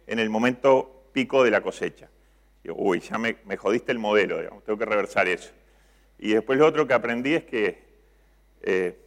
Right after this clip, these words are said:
le cortaban, le hacían un tajo así a la, a la, a la vid,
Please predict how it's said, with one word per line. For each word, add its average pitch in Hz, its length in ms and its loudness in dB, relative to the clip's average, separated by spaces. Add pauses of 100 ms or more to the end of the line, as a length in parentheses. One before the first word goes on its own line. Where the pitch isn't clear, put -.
(100)
le 101 160 -6
cortaban, 139 540 6
le 113 80 0
hacían 143 420 -4
un 113 120 -8
tajo - 320 4
así 104 280 2
a 98 60 6
la, 85 460 0 (400)
a 92 100 -4
la, 92 280 2
a 90 100 -4
la 92 120 6
vid, 147 260 4